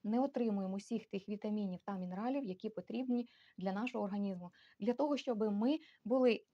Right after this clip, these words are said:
і залишалися енергійними, для того, щоб клітина нашого організму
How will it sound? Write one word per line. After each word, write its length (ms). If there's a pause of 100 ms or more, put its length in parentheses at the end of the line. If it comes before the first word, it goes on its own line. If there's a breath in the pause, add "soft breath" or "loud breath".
і 80
залишалися 680
енергійними, 640 (300 loud breath)
для 100
того, 160
щоб 200
клітина 400
нашого 320
організму 520